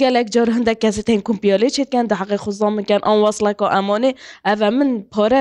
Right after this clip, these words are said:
دانە ویب ئەمانەت. دە حەقەوی زامن بیتن، بەرزەنە بیتن. خۆ ئەگەر بزانیتن ئەو پارە چوون ژی سباهی، وێ وەسڵەی سەر تەنفیز کەدن. یان ژی ئەگەر غیابی بۆ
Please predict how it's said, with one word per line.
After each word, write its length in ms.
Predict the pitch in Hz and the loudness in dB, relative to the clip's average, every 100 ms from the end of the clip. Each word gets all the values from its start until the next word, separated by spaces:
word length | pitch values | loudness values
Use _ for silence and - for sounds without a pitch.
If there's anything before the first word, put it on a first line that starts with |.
| 220 | 2
دانە 240 | 214 214 214 | 2 2 2
ویب 180 | 302 - - | 0 0 -2
ئەمانەت. 540 | 202 202 202 208 185 - _ _ _ 190 | -2 0 0 0 -2 -10 _ _ _ -4
دە 60 | 208 | -2
حەقەوی 400 | 196 190 208 285 240 | -2 0 2 2 2
زامن 280 | 240 262 294 277 | 0 0 0 0
بیتن، 240 | 285 285 233 | 0 0 2
بەرزەنە 460 | 214 196 190 196 214 180 | 0 0 -2 0 -2 -2
بیتن. 240 | 170 175 175 | -4 -4 -4
خۆ 80 | 285 | -2
ئەگەر 300 | 254 233 233 - - - 196 | 0 0 -2 -4 -18 -16 -4
بزانیتن 460 | 269 285 247 233 - | 0 0 0 0 0
ئەو 120 | 226 226 | -2 0
پارە 240 | 226 220 226 | 2 2 2
چوون 160 | 339 339 233 | 4 4 2
ژی 100 | 247 | 0
سباهی، 440 | 214 202 214 285 339 - - - | 0 0 2 4 2 0 -16 0
وێ 100 | 247 277 | 4 4
وەسڵەی 300 | 254 - 302 - | 4 2 2 2
سەر 140 | 233 - | 0 0
تەنفیز 400 | 220 190 247 226 - | -2 0 -2 -2 -2
کەدن. 260 | 165 190 214 - - - 226 | 0 0 -2 -8 -20 -2 2
یان 180 | 262 269 | 4 2
ژی 140 | 208 240 - | 2 0 0
ئەگەر 260 | 214 220 226 233 | 0 0 0 2
غیابی 400 | 233 214 220 | 4 4 4
بۆ 80 | 269 | 4